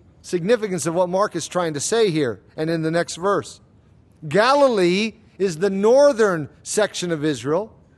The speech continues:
and it was there that Jesus performed most of his miracles. He based his headquarters in the town of Capernaum, and Matthew tells us that Jesus performed most of his miracles in a, a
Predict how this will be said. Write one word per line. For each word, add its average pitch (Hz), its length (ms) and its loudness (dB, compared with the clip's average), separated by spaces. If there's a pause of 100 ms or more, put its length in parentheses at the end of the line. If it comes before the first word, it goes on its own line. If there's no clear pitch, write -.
(240)
and 208 140 0
it 233 40 6
was 208 240 2
there 269 320 8
that 226 120 2
Jesus 214 500 -2
performed 214 480 -2
most 233 320 0
of 220 80 -4
his 190 180 -4
miracles. 208 640 -2 (800)
He 180 100 -4
based 226 320 2
his 226 160 -4
headquarters 226 580 2
in 196 80 -4
the 185 80 -4
town 220 240 -4
of 190 160 -6
Capernaum, 190 600 -4 (680)
and 180 120 -2
Matthew 247 380 0
tells 240 340 2
us 208 160 2
that 202 140 0
Jesus 220 500 -4
performed 196 460 -2
most 247 320 2
of 269 100 -8
his 233 160 -4
miracles 180 540 -2 (280)
in 180 180 -2
a, 180 200 2 (320)
a 165 300 2